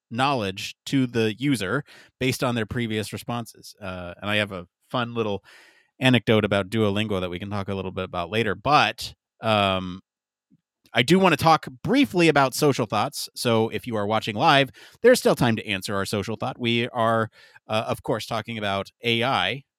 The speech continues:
and learning this week. And so th-, tonight's social thought is, "Have you encountered A I when trying to learn something new? If so, where was it?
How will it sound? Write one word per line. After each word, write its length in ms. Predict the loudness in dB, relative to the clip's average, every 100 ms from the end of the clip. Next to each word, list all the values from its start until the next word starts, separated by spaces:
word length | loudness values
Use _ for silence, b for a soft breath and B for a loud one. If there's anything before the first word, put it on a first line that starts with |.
| _
and 220 | -10 -4
learning 440 | 0 0 -2 -6 -12
this 180 | -12 -8
week. 240 | -8 -8
And 120 | -8
so 360 | 0 4 4 2
th-, 140 | -2 -14 -6
tonight's 320 | -2 -2 0
social 260 | 0 0
thought 220 | 0 0 0
is, 140 | -4 b b b b
"Have 160 | 2 6
you 140 | 6
encountered 420 | 6 4 6 4 6
A 200 | 4 4
I 200 | 2 -2
when 140 | -4 0
trying 240 | 0 0
to 100 | -2
learn 300 | -2 -2 -4 -10 _
something 340 | -6 -4 -2 0
new? 240 | -2 -2
If 140 | -2 2
so, 300 | 2 2 -2
where 220 | 2 4
was 240 | 4 2
it? 140 | 0